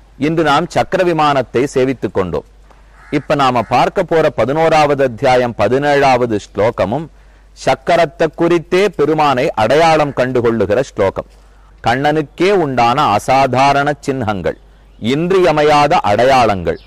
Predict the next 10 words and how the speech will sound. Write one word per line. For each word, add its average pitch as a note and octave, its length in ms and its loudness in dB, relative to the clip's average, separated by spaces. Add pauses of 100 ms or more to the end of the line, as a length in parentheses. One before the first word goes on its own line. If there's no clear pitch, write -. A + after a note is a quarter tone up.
(240)
அதை D#3+ 320 0
இந்த D#3 220 -2
விஸ்வரூபத்திலே A#2+ 920 0
கண்டபடியால், G2+ 640 0 (280)
"நீயே D3+ 520 0
இந்த F3 180 0
விஸ்வரூபத்தை C3+ 720 0
எடுத்துள்ளாய்ங்கிறதை B2+ 1080 0
உணர்ந்து A#2 400 -2
கொண்டேன்" G2 460 -2